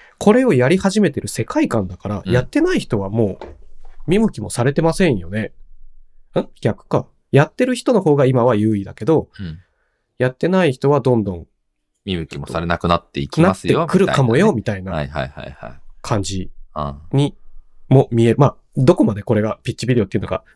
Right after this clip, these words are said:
Speaker 1: 流行るかどうか
Speaker 2: はいはいはい。
Speaker 1: わかんないけどね。
Speaker 2: はい。
Speaker 1: わかんないけど。
Speaker 2: はい。
Speaker 1: な、もう、なんか、こういう、こういうのってもう、
Speaker 2: うん。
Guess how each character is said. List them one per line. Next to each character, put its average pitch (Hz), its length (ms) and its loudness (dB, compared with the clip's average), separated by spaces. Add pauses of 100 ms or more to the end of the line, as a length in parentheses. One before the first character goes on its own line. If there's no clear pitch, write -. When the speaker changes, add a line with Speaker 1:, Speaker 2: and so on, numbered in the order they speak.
Speaker 1:
流 120 80 4
行 123 100 8
る 110 40 2
か 95 100 -8
ど 101 120 -8
う - 40 -12
か 92 100 -12
Speaker 2:
は 85 80 -10
い - 20 -8
は 82 160 -4
い 71 60 -12
は 71 160 -12
い。 - 20 -10
Speaker 1:
わ 107 60 -10
か 135 140 -2
ん 113 40 -2
な 98 80 -6
い - 20 -12
け - 100 -16
ど 139 100 -6
ね。 202 80 -4
Speaker 2:
は 71 160 -8
い。 - 20 -16 (400)
Speaker 1:
わ - 100 -2
か 127 100 2
ん 107 40 2
な 90 80 -6
い - 20 -20
け - 100 -12
ど。 175 280 0
Speaker 2:
は 71 120 -12
い。 64 40 -8 (1300)
Speaker 1:
な、 107 60 -8
も 92 320 -8 (220)
う、 - 40 -8
な 113 80 0
ん - 20 -8
か、 - 240 -12 (580)
こ 220 140 2
う 247 60 2
い 254 140 2
う、 233 100 -8 (920)
こ 220 180 2
う 277 60 4
い 311 60 6
う - 20 6
の 104 120 4
っ - 40 -4
て - 160 -2
も 107 400 4
う、 85 60 -10
Speaker 2:
う - 20 -8
ん。 67 140 -10